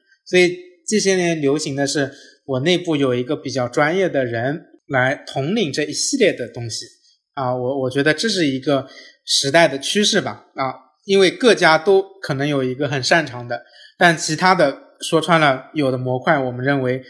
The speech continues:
你只是为了赚钱以及显得你很重要而已，但是这一些东西我认为是可以去除的。如果你什么都做，其实你的核心模块未必突出，但是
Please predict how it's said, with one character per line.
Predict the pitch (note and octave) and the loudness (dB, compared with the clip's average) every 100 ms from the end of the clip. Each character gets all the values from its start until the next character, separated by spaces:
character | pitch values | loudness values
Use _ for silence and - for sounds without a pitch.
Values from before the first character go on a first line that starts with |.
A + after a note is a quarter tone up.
| - _ - | -20 _ -8
你 | C#3 | -4
只 | C#3 | -2
是 | C3 F3 | 0 2
为 | G3 E3+ | 4 4
了 | C3 | 0
赚 | D#3+ C3+ | -2 -4
钱 | - A#2+ A2+ _ | -6 -10 -10 _
以 | A2+ | -6
及 | C#3 | -4
显 | - E3 B2+ | 0 0 2
得 | C#3 G#3 G#3 | 2 2 0
你 | C#3+ | -4
很 | D3 A#2 | -4 -4
重 | C#3+ B2 | -4 -2
要 | B2 | -2
而 | A2 - A2+ E3 | -4 -4 0 0
已， | D#3+ - _ _ | -2 -8 _ _
但 | G3 | 2
是 | F3+ | 2
这 | F3+ B3 | 2 2
一 | G3+ | 4
些 | F#3+ | 2
东 | F3+ | 2
西 | F3 | 2
我 | D#3 C#3 | 2 2
认 | E3 | 2
为 | |
是 | E3+ | -2
可 | F3+ F3 | 0 0
以 | D#3 | 0
去 | - A#3 | -2 -2
除 | - A#2+ | -4 -8
的。 | A2+ - _ - | -10 -12 _ 0
如 | F3+ A#3 | 2 6
果 | G3+ C3 - - _ _ _ | 6 4 0 -18 _ _ _
你 | - C#3 | -6 -2
什 | - D3 | 0 0
么 | D3+ | 2
都 | F3+ | 2
做， | F3 F#3 - - - _ _ | 2 0 0 -6 -20 _ _
其 | - F3 | -2 0
实 | F#3 F3 | 2 0
你 | C#3+ | 0
的 | C3+ | -2
核 | B2+ - C#3 | -4 -4 -2
心 | F3+ E3+ | -2 -2
模 | C3+ | -4
块 | C#3 E3+ | -2 -2
未 | D#3 A#3 | 0 -2
必 | - C#3 | -4 -8
突 | - C3+ | -6 -8
出， | - C3 - _ _ _ | -6 -10 -10 _ _ _
但 | G#3+ G#3+ | 2 2
是 | G#3 E3 | 2 -2